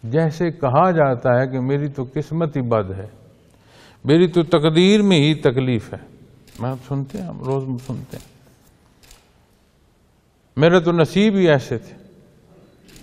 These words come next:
कितना बड़ा एतराज है अल्लाह करीम पर। अपनी गलती और गुनाह के सबब जो जलालत है,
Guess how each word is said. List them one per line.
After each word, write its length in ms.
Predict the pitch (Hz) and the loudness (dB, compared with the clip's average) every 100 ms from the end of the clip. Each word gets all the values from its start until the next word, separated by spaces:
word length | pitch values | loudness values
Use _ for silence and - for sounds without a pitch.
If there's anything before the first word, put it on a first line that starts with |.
| - - | -20 -12
कितना 440 | 147 - 165 160 | -10 -6 -2 -2
बड़ा 520 | 131 117 143 151 113 110 | -2 -2 0 0 -2 -4
एतराज 460 | - 139 147 120 | -2 2 2 0
है 80 | 107 | -4
अल्लाह 260 | 107 110 98 | -4 -4 -6
करीम 420 | 98 110 110 107 | -8 -10 -10 -12
पर। 240 | 104 110 - _ _ _ - - - - - - 147 | -14 -20 -20 _ _ _ -20 -20 -20 -20 -20 -4 -2
अपनी 600 | 151 156 175 185 180 123 | -2 0 0 2 2 2
गलती 460 | 127 131 - 170 | 2 0 -2 4
और 220 | 165 135 | 4 4
गुनाह 340 | 127 151 165 147 | 2 2 4 2
के 180 | 135 127 | 0 -4
सबब 460 | 135 127 151 143 | -2 0 0 0
जो 200 | 127 127 | -2 -2
जलालत 680 | 104 113 120 151 170 147 - | 2 2 4 4 4 0 -2
है, 300 | 117 123 | -2 -2